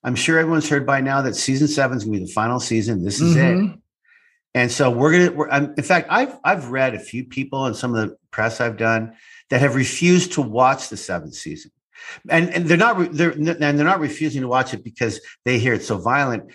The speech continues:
Speaker 1: They don't want the show to be over.
Speaker 2: I know. I know people who haven't watched the last two episodes.
Speaker 1: They don't want it to be over. In their head, if they never watch it, it's not over.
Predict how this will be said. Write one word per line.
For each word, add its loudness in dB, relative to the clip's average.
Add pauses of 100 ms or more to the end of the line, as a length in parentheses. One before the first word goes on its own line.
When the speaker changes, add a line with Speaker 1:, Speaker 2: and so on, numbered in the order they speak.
(200)
Speaker 1:
They 2
don't 2
want 2
the -6
show 2
to 0
be -4
over. -2
Speaker 2:
I 2
know. 2
I 4
know 2
people 0
who 4
haven't 0
watched -4
the -6
last -2
two -2
episodes. -4
Speaker 1:
They 0
don't 4
want 2
it -14
to -10
be 0
over. 0
In -4
their -2
head, 2
if -14
they -8
never -6
watch 0
it, -6
it's -12
not 0
over. -2